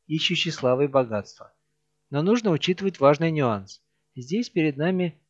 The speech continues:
воины, бьющиеся на глазах других воинов, которые завтра в сражении поставят на карту уже свою жизнь.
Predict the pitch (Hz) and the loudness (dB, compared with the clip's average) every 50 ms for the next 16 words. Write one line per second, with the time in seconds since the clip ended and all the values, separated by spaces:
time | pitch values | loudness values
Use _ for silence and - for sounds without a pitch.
0 | _ - 120 110 127 160 185 202 208 196 185 170 131 120 123 143 175 180 - - | _ -16 -14 -6 0 2 2 4 4 2 0 -2 -2 -2 -2 0 0 0 2 0
1 | 180 160 - 156 143 135 117 117 120 120 117 131 151 147 147 147 151 143 143 139 | 0 0 0 -2 -4 -2 0 0 2 4 4 4 4 4 2 -2 -2 -4 -6 -8
2 | 127 - - 110 110 104 101 98 95 90 _ _ _ _ _ _ _ _ - 117 | -10 -10 -8 -6 -6 -6 -6 -8 -12 -16 _ _ _ _ _ _ _ _ -14 -8
3 | 107 143 135 123 123 123 110 135 143 135 - - 120 110 - 117 117 120 120 151 | -4 -2 0 0 0 0 4 4 2 2 2 -4 -12 -10 -4 -2 -2 0 0 0
4 | 185 196 196 196 196 196 - 123 113 - - 127 120 117 113 - 117 113 - - | 0 0 0 -2 -2 -2 -4 -6 -6 -4 -2 0 0 0 0 -2 -8 -10 -4 -2
5 | 151 165 156 - 170 165 - 131 113 117 147 151 - - 139 135 123 113 107 101 | -2 -2 -2 -4 -8 -8 -8 -10 -6 -6 -6 -6 -4 -2 -2 0 0 -2 -4 -6
6 | 104 101 95 - | -8 -10 -12 -14